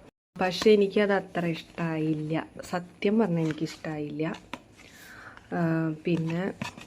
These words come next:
പത്തിൽ ഞാനിതിനൊരു അഞ്ച് മാർക്ക് വേണമെങ്കിൽ കൊടുക്കാം, അത്രേ ഉള്ളൂ. ചോക്ലേറ്റ് ഇത്തിരി, ഏഹ്, ടേസ്റ്റുള്ള ചോക്ലേറ്റ് ആയിരുന്നെങ്കിൽ പിന്നെയും ഇത്തിരി കൂടി നന്നായിരുന്നു എന്ന് എനിക്ക് തോന്നി. ഇതെന്തോ, ഉം,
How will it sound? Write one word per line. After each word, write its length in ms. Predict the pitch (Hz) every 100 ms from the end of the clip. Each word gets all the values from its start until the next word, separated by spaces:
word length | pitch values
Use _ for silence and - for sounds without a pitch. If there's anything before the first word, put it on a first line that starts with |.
| - - - - -
പത്തിൽ 320 | 202 202 - 233 269
ഞാനിതിനൊരു 640 | 240 208 202 180 175 175 208 262 - - - - - - - - - - - - 175
അഞ്ച് 360 | 165 165 -
മാർക്ക് 360 | 240 254 202 196 233
വേണമെങ്കിൽ 600 | 220 165 147 139 151 196
കൊടുക്കാം, 460 | 269 208 - 175 - - -
അത്രേ 240 | - 175
ഉള്ളൂ. 180 | 196 151 156 - - - - -
ചോക്ലേറ്റ് 500 | 254 247 262 262 285
ഇത്തിരി, 240 | 285 254 262 240 -
ഏഹ്, 480 | 226 214 208 202 196 190
ടേസ്റ്റുള്ള 600 | - 190 185 180 - 208 202
ചോക്ലേറ്റ് 360 | 185 175 170 170
ആയിരുന്നെങ്കിൽ 360 | 175 165 160 160
പിന്നെയും 260 | 165 160 160
ഇത്തിരി 240 | - - 156
കൂടി 120 | 160 160 -
നന്നായിരുന്നു 560 | 180 175 170 165 160 160
എന്ന് 120 | 160
എനിക്ക് 160 | 165 165
തോന്നി. 220 | 170 156 165
ഇതെന്തോ, 420 | 196 240 233 233 226 220 - - - - - - - - - - _ -
ഉം, 460 | 202 196 185 175